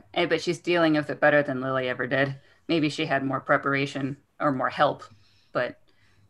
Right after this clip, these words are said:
she figures out this is what her job is, and she's actually being told. Lily probably got ignored by Titania. All right. And,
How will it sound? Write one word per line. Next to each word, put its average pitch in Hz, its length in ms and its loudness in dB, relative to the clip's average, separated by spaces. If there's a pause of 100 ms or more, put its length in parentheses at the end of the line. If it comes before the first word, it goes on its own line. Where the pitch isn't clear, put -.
she 160 340 -6
figures 170 300 -2
out 147 220 4
this 151 160 -2
is 143 100 -8
what 147 120 -4
her 147 100 -8
job 139 280 4
is, 131 280 -6
and 139 100 -2
she's 131 220 -8
actually 131 260 -8
being 131 200 -6
told. 123 420 -6 (160)
Lily 131 240 -2
probably 135 400 -8
got 123 200 -4
ignored 127 360 -10
by 123 100 -10
Titania. 131 560 -12 (2500)
All - 80 -12
right. - 100 -14 (560)
And, 147 520 2